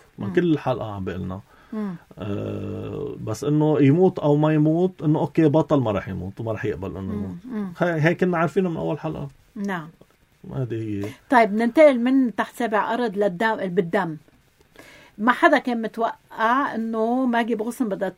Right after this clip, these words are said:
Speaker 2: ت-، غالية بدها، بدها تموت.
Speaker 1: آه،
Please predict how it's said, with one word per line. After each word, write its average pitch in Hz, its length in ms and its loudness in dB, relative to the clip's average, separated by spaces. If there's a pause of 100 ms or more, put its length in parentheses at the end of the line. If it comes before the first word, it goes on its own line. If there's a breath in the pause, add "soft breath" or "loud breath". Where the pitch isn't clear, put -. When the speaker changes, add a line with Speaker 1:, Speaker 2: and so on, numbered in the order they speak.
Speaker 2:
ت-، 190 60 -8
غالية 226 640 2
بدها، 196 520 0
بدها 175 220 -2
تموت. - 420 -12 (840)
Speaker 1:
آه، 110 720 0